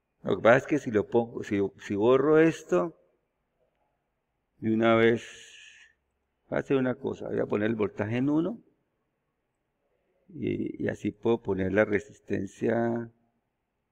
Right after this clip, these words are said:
en quince ohmios. Quince ohmios, sesenta y siete milivatios, pongamos el voltaje en cinco,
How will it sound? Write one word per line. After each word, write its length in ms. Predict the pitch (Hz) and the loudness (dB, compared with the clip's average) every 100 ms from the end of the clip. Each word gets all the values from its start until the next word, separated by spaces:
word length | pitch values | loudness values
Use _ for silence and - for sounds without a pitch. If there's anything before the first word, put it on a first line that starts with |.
| _ _ _ _ _ _ _ _ _ _ | _ _ _ _ _ _ _ _ _ _
en 840 | 104 95 90 87 85 85 85 - - _ _ _ _ _ _ _ _ _ _ _ _ _ _ _ _ _ _ _ _ | -6 -4 -6 -10 -12 -12 -14 -14 -18 _ _ _ _ _ _ _ _ _ _ _ _ _ _ _ _ _ _ _ _
quince 420 | - 135 127 139 | 0 0 2 4
ohmios. 600 | 127 90 82 - - - _ _ _ _ _ _ _ _ _ _ | 6 4 -4 -12 -16 -18 _ _ _ _ _ _ _ _ _ _
Quince 420 | - 127 139 160 | 2 4 4 8
ohmios, 600 | 147 127 131 160 185 - _ _ _ _ _ _ _ _ _ _ - | 8 8 4 2 0 -12 _ _ _ _ _ _ _ _ _ _ -20
sesenta 500 | - 107 101 95 98 | -8 -4 -2 -2 -4
y 60 | 87 | -4
siete 400 | - 101 - 120 | 0 0 0 -2
milivatios, 840 | 117 123 127 117 - 143 147 _ _ _ _ _ _ _ _ | -2 2 4 2 0 -6 -6 _ _ _ _ _ _ _ _
pongamos 520 | - 98 98 104 104 101 | -8 -2 -2 -2 -4 -4
el 60 | |
voltaje 500 | - - - 98 98 | -4 -8 -4 -4 -2
en 120 | 113 | -6
cinco, 480 | 104 - 143 - - | -6 0 0 0 -8